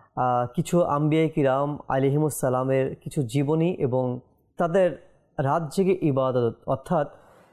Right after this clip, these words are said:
রাত্রিকালীন যে আমল তারা করতেন, ইবাদত করতেন, ওই সকল আমল আমরা শ্রবণ করেছি। ইনশাআল্লাহুল কারীম আমরা আজকেও আম্বিয়া আলাইহিমুস সালাম তার জীবনের কিছু দিক আমরা শ্রবণ করব এবং তার আমল কেমন ছিল,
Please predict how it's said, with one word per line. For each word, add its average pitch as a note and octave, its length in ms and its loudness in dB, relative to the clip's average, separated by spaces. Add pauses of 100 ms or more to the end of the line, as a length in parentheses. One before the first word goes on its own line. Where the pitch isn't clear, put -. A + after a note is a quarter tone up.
(120)
রাত্রিকালীন G3+ 680 2
যে F3 180 2
আমল D3+ 360 0
তারা D3 240 0
করতেন, D3+ 520 0
ইবাদত C#3+ 400 2
করতেন, D3+ 440 -2
ওই F3 120 2
সকল D#3+ 320 0
আমল C3+ 220 0
আমরা C#3 240 0
শ্রবণ C#3+ 320 -2
করেছি। D#3 520 -2
ইনশাআল্লাহুল G3+ 560 0
কারীম F#3 380 2 (360)
আমরা C#3+ 460 0
আজকেও F#3 600 0 (440)
আম্বিয়া D3 600 0 (140)
আলাইহিমুস C#3+ 540 0
সালাম B2+ 500 -2 (240)
তার D3 320 0
জীবনের D#3+ 400 2
কিছু F3 580 0 (220)
দিক D#3+ 220 0
আমরা C#3+ 420 0
শ্রবণ D#3 440 -2
করব D#3+ 580 0 (220)
এবং D#3+ 260 0 (100)
তার F#3 200 2 (120)
আমল E3+ 320 0
কেমন D3+ 380 0
ছিল, C#3 480 0